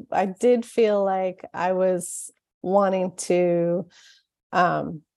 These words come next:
I wanted to ma-, be the one to call when I was gonna stop competing. I didn't want it to be because I just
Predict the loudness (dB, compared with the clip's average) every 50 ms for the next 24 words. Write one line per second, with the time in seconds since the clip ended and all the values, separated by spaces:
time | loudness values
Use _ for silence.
0 | _ _ -20 _ 4 6 8 10 10 10 8 8 4 4 2 2 2 2 0 0
1 | 4 4 4 6 4 2 2 2 0 0 -2 -4 -6 -6 -8 -6 2 4 4 6
2 | 6 6 6 4 4 4 2 0 0 0 0 0 0 -2 -2 -4 -4 -6 -6 -4
3 | -4 0 2 2 0 0 -2 -8 -8 -6 -2 0 0 2 4 4 2 4 2 2
4 | 2 2 0 0 0 0 0 0 0 0 -2 -4 -4 -2 -2 -2 -2 -4 -4 -4
5 | -4 -4 0 0 0 0 0 -2 -4 _ _ _ _ _ _ _ -2 0 2 2
6 | 2 0 -4 -4 -6